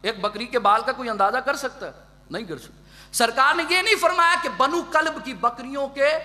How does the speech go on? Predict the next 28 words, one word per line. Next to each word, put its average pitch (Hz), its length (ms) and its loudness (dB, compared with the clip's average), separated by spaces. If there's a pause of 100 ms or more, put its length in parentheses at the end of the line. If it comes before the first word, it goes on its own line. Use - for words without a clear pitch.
(360)
बालों 277 420 4
के 285 140 -6
बराबर, 175 380 -6 (260)
फरमाया 285 320 0 (140)
बनु 339 240 0 (100)
कल्ब 349 320 -2
की 320 200 -6
बकरियों 320 460 -2
के 381 220 -2
बालों 320 360 0
से 381 100 -2
भी 349 120 -2
ज्यादा 262 320 2
अल्लाह 226 280 0
रब्बुल 196 280 -6
इज्जत 175 380 -6 (300)
लोगों 220 260 4
की 196 160 -8
बख्शिश 214 360 -4
और 180 80 -4
मगफिरत 202 360 0
फरमाता 180 440 2
है। 175 160 2 (460)
और 190 200 2
अमीरुल 302 380 2
मोमिनीन 254 600 -2
इमामुल 247 420 2
वासिलीन 208 600 2